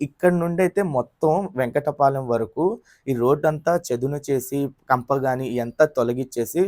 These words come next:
లో-, రోడ్ అంతా క్లియర్ చేసుకొని మార్కింగ్ అయితే చేస్తున్నారు. ఈ రోడ్ల నిర్మాణంలో భాగంగా వీళ్ళు ఏంటంటే ఈ రోడ్డుకి డక్టులు నిర్మించాలి, అలాగే ఇవన్నీ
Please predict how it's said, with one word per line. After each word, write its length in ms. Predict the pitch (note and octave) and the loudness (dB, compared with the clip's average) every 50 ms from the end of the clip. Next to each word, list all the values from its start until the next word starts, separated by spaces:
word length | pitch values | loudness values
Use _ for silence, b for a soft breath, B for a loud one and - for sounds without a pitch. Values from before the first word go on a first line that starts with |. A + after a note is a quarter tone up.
| E3+ C3+ | 0 -2
లో-, 220 | A2+ A#2 C3 C3 - - | -4 -2 -2 -2 -2 0
రోడ్ 260 | C3 C3+ D3+ D3 D#3+ | 0 0 0 2 0
అంతా 200 | D#3 D3+ - E3+ D#3 | -2 0 0 -4 -4
క్లియర్ 300 | - - C3 C3+ C3 A#2+ | -4 -4 -4 -4 -4 -2
చేసుకొని 480 | C3+ B2+ A#2+ - - A#2 A#2 D3 G#3 - - B B B B B | -4 -4 -4 -6 -6 -8 -6 -6 -6 -8 -10 B B B B B
మార్కింగ్ 480 | B2+ B2+ C3+ D3+ D#3 - F#3+ F#3 F3+ F3+ | 2 4 4 4 4 2 -2 0 0 0
అయితే 200 | E3+ - F#3 E3 | 0 0 0 -2
చేస్తున్నారు. 680 | - C#3 C3 B2 - - A2 A2+ A2 G#2+ A2 D3+ G3 A3+ A#3+ _ _ _ _ _ _ - | 0 0 0 0 -2 -4 -8 -6 -6 -2 -2 -2 -2 -4 -6 _ _ _ _ _ _ 0
ఈ 80 | D3+ D#3 | 0 2
రోడ్ల 380 | C#3+ C#3+ D3+ D#3+ E3+ E3+ G3+ G3+ F#3+ | 4 4 4 4 4 2 -2 -4 -2
నిర్మాణంలో 540 | F#3 F3 E3+ E3+ E3+ E3+ E3+ E3+ E3 E3 D3 | -2 -2 0 2 2 2 2 0 0 0 2
భాగంగా 460 | C3 B2+ B2 B2 C#3 C#3 B2+ C#3+ E3 E3 | 4 4 4 2 2 0 2 2 2 2
వీళ్ళు 260 | C3+ C3 B2+ B2 B2 | 0 -2 -2 -2 -2
ఏంటంటే 480 | C#3 D3 D3 D3 C#3 B2+ - D#3 F#3 G#3 G3 F3+ b b b b b b | -4 -2 0 -2 -2 -2 -2 -4 -2 -2 -4 -4 b b b b b b
ఈ 100 | C3+ D#3 D#3 D3+ D3 - - A#2+ | 0 2 2 2 0 -2 -2 0
రోడ్డుకి 500 | A#2+ B2+ C3+ C3+ C3+ B2+ - - C#3+ E3+ F3+ C#3+ A#2 | 2 2 2 2 0 -2 -4 0 2 2 2 2 4
డక్టులు 420 | B2 A#2+ - - - D#3 D#3 D3+ | 2 2 2 2 -2 -2 -2 0
నిర్మించాలి, 640 | D3 C#3 B2+ B2 C3+ C3 B2 - B2+ A#2+ A#2+ A#2+ B2+ C3+ - - | -2 -4 -4 -4 -4 -6 -4 0 0 2 2 2 0 -2 -2 -2
అలాగే 320 | B2 B2 C3+ C#3+ D3+ F3 F3 D#3 | 0 2 2 2 2 0 0 0
ఇవన్నీ 460 | C#3 C3 A#2+ A#2+ C3 D3 E3 E3+ | 0 -2 -2 -2 -4 -6 -6 -6